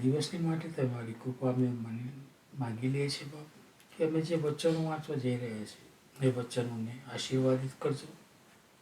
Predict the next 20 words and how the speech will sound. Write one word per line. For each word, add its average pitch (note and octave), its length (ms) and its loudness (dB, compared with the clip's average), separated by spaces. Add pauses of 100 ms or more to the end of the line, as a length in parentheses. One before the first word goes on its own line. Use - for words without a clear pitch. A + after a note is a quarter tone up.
(1120)
એ G#3+ 60 10 (120)
જીવંત F#3 420 8
વચનો E3+ 400 4 (600)
ઘણા B2+ 420 4
લોકો D#3+ 320 4
સુધી D#3+ 340 -4
પહોંચે D#3+ 380 -6 (560)
અને G3 160 6 (160)
કોઈ C#3+ 220 8
એક C3 80 -4 (100)
આત્મા C3+ 360 -4
જીતાય, G2+ 340 -10 (1300)
તેને A#2+ 300 2
માટે C#3 320 0
પણ D3 300 -6
તમારી A2 420 -2
કૃપા G2+ 400 -8
થવા G2+ 320 -12
દેજો, - 200 -18 (100)
બાપ. - 180 -20